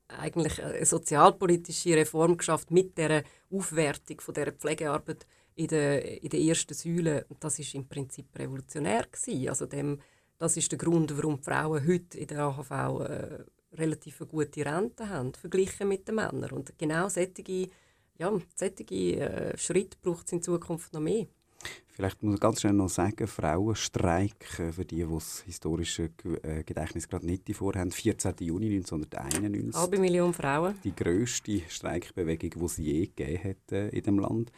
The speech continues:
Speaker 2: Es ist interessant, ist historisch, äh, jetzt zum Beispiel wieder viel weniger präsent als der Landesstreik. Dabei ist es die grösste Streikbewegung,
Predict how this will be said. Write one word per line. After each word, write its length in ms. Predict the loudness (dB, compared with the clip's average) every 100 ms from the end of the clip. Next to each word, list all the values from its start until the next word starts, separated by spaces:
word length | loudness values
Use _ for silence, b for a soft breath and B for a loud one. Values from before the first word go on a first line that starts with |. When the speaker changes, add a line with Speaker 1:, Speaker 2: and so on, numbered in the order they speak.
| B
Speaker 2:
Es 40 | B
ist 80 |
interessant, 500 | 0 2 4 2 0
ist 140 | -2 0
historisch, 720 | -2 2 2 2 2 -2 -2
äh, 100 | 0
jetzt 220 | 0 -2
zum 100 | -6
Beispiel 260 | -8 -6 -6
wieder 120 | -6
viel 220 | -2 0
weniger 300 | 2 0 0
präsent 460 | -2 -2 0 -2 -2
als 100 | -6
der 100 | -4
Landesstreik. 600 | 0 -2 -4 -6 -4 -4
Dabei 140 | -2 -2
ist 100 | -2
es 80 | -6
die 100 | -4
grösste 320 | 0 0 0
Streikbewegung, 640 | -6 -4 -6 -6 -6 -6